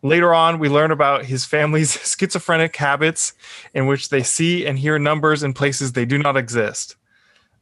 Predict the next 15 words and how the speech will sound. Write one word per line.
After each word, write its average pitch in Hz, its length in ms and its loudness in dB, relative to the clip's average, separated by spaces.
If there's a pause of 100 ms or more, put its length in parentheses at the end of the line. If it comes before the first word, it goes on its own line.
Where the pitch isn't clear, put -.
Uh, 117 160 0
Jingle 156 320 0
Jangle 175 380 2
is 143 120 -4
a 135 80 -2
story 160 320 -2
about 139 260 2
family, 196 600 0 (400)
a 135 40 -10
story 156 220 2
about - 260 -2
toys, 175 600 2 (560)
and 139 160 0
a - 20 -4
story 160 480 0